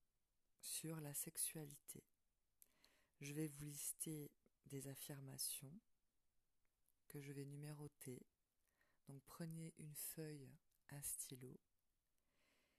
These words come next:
et à côté de chaque numéro de phrase, n'écrivez pas la phrase en entier, je vous la reciterai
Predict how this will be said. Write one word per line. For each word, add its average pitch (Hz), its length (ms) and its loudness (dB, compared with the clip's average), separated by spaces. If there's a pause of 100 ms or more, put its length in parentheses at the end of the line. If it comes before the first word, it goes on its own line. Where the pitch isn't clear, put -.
(240)
et 151 160 2
à 151 80 0
côté 160 340 -2
de 143 140 -4
chaque - 500 0
numéro 165 680 4
de 135 100 0
phrase, 180 640 0
n'écrivez 135 440 -6
pas 143 160 -8
la 131 160 -6
phrase 139 580 -4
en 127 180 -4
entier, 139 540 -2 (840)
je 135 140 -4
vous 135 180 -2
la 135 160 2
reciterai - 880 2